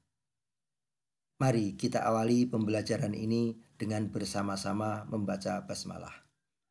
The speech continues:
Bismillahirrahmanirrahim.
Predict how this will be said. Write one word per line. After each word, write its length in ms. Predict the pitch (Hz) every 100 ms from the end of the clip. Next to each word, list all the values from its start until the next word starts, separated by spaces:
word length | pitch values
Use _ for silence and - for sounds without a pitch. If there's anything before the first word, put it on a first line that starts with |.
| _ _ _
Bismillahirrahmanirrahim. 2750 | 107 - 117 101 98 98 95 98 110 101 98 95 - - 104 95 90 98 98 101 104 98 90 113 107 98 92 92